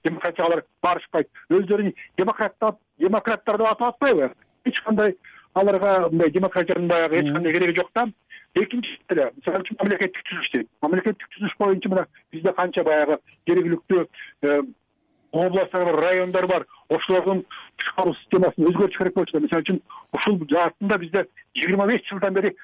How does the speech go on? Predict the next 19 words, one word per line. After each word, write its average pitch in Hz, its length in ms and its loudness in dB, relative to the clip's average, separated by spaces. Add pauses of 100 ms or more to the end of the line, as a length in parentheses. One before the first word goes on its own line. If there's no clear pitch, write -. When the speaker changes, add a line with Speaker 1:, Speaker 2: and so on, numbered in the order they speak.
(140)
Speaker 1:
реформа 180 420 0
жүрүп 180 320 -2
келатат. 135 240 -6 (320)
Кагаз 214 400 -4
жүзүндө. - 320 -2 (480)
Башкаруу 151 540 0
боюнча, 147 420 2 (480)
э, 131 40 2 (200)
аймактар 170 460 0
боюнча, 156 580 2 (400)
областтар 170 580 0
боюнча, 165 380 0
райондар 165 380 0 (180)
боюнча. 123 260 -6
Бирок 170 300 -4 (240)
жыйынтыгын 165 480 2
көрбөй 240 240 0
атабыз 156 300 0
да. - 100 -8